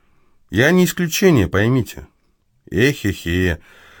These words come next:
Вот так мы, русские, всё бегаем, доменяем один режим на другой, типа, чтоб сразу всем было счастье. А люди смотрят на это и смеются.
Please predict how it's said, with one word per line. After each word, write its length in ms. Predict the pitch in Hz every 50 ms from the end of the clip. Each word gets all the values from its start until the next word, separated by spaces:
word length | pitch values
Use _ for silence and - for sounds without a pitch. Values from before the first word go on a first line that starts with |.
| - - _ _
Вот 200 | - 90 - -
так 240 | - 127 143 156 156
мы, 140 | 139 135 127
русские, 400 | 131 139 139 - - - 123 110
всё 180 | - - 104
бегаем, 600 | 92 80 101 123 135 131 120 123 120 110 107 104 95
доменяем 560 | 92 92 92 95 95 101 110 120 113 107 101
один 260 | 95 90 82 104 107
режим 380 | 101 92 92 87 82 104 110 104
на 80 | 98
другой, 460 | 82 85 85 90 80 87 101 107 104 98
типа, 420 | - - 87 - 90 87 85 82
чтоб 240 | 80 - - 87 78
сразу 380 | - - 95 98 101 98 92 90
всем 300 | 87 - - 95 92 85
было 180 | 85 82 82
счастье. 640 | 78 - - - 90 92 95 87 - - - 76 69 - - - - - - - _ _
А 120 | - 90
люди 240 | 98 98 98 87 87
смотрят 560 | - - 92 101 139 160 160 160 143 139 139
на 200 | 135 127 127 123
это 140 | 120 - 113
и 180 | 104 - 104
смеются. 600 | 104 - - 98 87 82 82 80 76 - - -